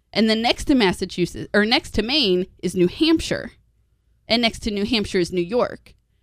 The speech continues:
But now, in the United States, next to New Hampshire is Vermont,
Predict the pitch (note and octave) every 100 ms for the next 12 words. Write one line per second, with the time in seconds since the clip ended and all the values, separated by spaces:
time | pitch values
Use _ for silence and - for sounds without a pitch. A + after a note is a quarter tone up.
0 | _ - G3+ G3+ B3+ G#4+ F#3 D3+ B3 -
1 | _ - A3 G3+ G3 G3+ G3 - - D#4+
2 | B3 G#3+ - A3+ - - A3+ G3+ G3+ D4
3 | D#4 C#4 G#3 F#3+ - F#3+ A#3+ C#4+ F3+ -
4 | -